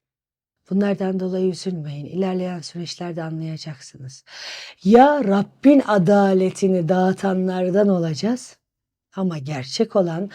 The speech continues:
dinle hiç alakası olmayan, bir başka ırktan, bir başka dinden, türevden, formdan yaratılmış olan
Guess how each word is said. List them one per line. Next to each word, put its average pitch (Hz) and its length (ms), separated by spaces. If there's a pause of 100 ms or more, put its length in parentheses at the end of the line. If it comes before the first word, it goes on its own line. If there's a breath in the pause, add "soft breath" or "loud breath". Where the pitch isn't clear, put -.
(380 loud breath)
dinle 170 400
hiç - 440
alakası 170 720
olmayan, 165 720 (1400)
bir 156 160
başka 170 540 (240)
ırktan, 180 580 (360)
bir 151 140
başka 160 540 (420)
dinden, 175 500 (880 loud breath)
türevden, 175 800 (600)
formdan 170 840 (560 loud breath)
yaratılmış 175 760
olan 160 340